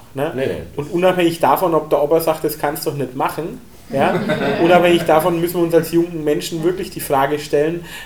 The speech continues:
Speaker 1: ähm, ist das dann der richtige Weg? Ja, und da, so kommst du halt, weil es einfach gewachsene Betriebe sind. Ja.
Speaker 2: Ist halt so eine doppelte Herausforderung, indem man sagt, Okay, ich muss alle Kunden bedienen, ich muss die bedienen, die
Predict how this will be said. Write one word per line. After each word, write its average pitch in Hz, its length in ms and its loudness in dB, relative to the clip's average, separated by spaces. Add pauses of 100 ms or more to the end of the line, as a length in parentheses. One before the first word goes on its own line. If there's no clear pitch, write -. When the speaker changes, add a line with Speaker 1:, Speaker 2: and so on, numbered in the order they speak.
(100)
Speaker 1:
ähm, 143 280 2
ist - 180 -6
das 147 160 2
dann 143 160 2
der 135 100 0
richtige 135 360 -6 (100)
Weg? 127 260 -18 (300)
Ja, 131 200 -4
und 139 280 -6
da, 127 160 -2
so 143 140 -4
kommst 175 280 -4
du 143 100 2
halt, 120 200 -4
weil 127 100 -4
es - 100 -12
einfach 131 240 -8
gewachsene 147 540 -4
Betriebe 156 400 -8
sind. - 180 -12 (220)
Ja. 131 60 -14 (440)
Speaker 2:
Ist - 140 -6
halt 127 140 0
so 127 60 -4
eine 101 100 -2
doppelte 107 320 -4
Herausforderung, 98 800 0
indem 101 240 -4
man 95 220 -4
sagt, 98 220 -4
Okay, 95 160 -8
ich 92 60 -6
muss 95 160 -10
alle 110 240 -2
Kunden 120 300 -8
bedienen, 120 480 -10
ich 107 100 -14
muss 110 240 -8
die 123 140 -8
bedienen, 113 500 -4
die 95 440 -8